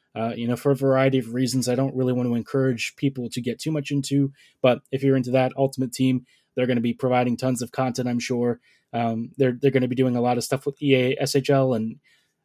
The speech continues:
I, again, it, I get it. It's just, it feels a little bit lacking these days, and I think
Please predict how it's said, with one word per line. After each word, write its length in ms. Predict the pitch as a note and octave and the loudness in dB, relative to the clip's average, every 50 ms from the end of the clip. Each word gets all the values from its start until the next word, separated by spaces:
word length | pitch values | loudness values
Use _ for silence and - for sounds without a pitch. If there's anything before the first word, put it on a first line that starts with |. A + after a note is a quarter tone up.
| _ _ _ _ | _ _ _ _
I, 200 | - - - - - _ _ _ - - _ - - - | -14 -14 -14 -14 -14 _ _ _ -20 -20 _ -18 -8 -2
again, 440 | - F3 E3 E3 F#3 F#3 G3 G3 - - | -2 0 2 2 0 0 0 -2 -2 -2
it, 200 | D#3 D#3 D3 - _ _ _ - - _ _ _ _ _ _ _ _ _ _ _ _ _ _ _ | -2 -2 -2 -4 _ _ _ -20 -20 _ _ _ _ _ _ _ _ _ _ _ _ _ _ _
I 120 | - C#3 | 0 0
get 220 | C3+ C#3 E3+ F3+ F#3 | 2 4 2 2 2
it. 140 | F#3 - - - | 2 0 -2 -4
It's 160 | C3 C3+ - | -4 -4 -2
just, 220 | - D#3+ D3 - | -4 -4 -2 -2
it 80 | C#3+ - | -4 -2
feels 320 | - D#3 D3+ C#3+ C#3 - | 2 2 4 4 2 2
a 80 | - B2+ | -2 -4
little 240 | C3 C3+ D#3 E3 E3+ | -2 0 0 0 0
bit 160 | F#3 - - | 0 0 0
lacking 400 | D3+ D3 D3+ D3 - D#3+ D3+ D3 | 0 0 0 0 0 -2 0 0
these 180 | C#3+ D3 C#3 - | 0 0 2 2
days, 240 | C#3 C3 C3+ B2+ | 2 2 2 2
and 100 | B2+ B2+ | 0 -2
I 60 | C3 A#2+ | -2 0
think 260 | D3 D3 D3 C3+ | 0 0 0 -2